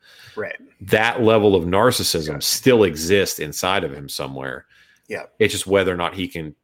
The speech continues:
Speaker 2: he can actually execute on it. I will say this, getting T J Dillashaw plus money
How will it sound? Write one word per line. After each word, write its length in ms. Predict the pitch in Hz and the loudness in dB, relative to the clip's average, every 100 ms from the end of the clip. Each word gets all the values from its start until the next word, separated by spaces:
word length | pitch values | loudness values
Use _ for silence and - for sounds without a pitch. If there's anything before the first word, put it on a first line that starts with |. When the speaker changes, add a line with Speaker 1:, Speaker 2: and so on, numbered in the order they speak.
| _ | _
Speaker 2:
he 240 | 95 87 | -10 -8
can 200 | 85 80 | -6 -6
actually 440 | 80 78 - 73 _ | -6 -6 -10 -12 _
execute 500 | 90 90 - - 78 73 | -4 -4 -8 -4 -4 -4
on 180 | 73 71 | -6 -6
it. 160 | 69 - _ - _ _ _ _ | -8 -12 _ -20 _ _ _ _
I 140 | 101 | 0
will 260 | 113 135 156 | 6 8 8
say 220 | 156 131 | 6 6
this, 240 | 139 113 | 6 4
getting 320 | - 123 147 139 | 4 0 0 0
T 180 | 135 | -2
J 160 | 120 113 | 0 0
Dillashaw 540 | 95 113 107 95 80 - | 2 0 0 -4 -4 -6
plus 360 | - 104 90 | -2 -2 -2
money 420 | 98 98 78 52 | -4 -6 -6 -14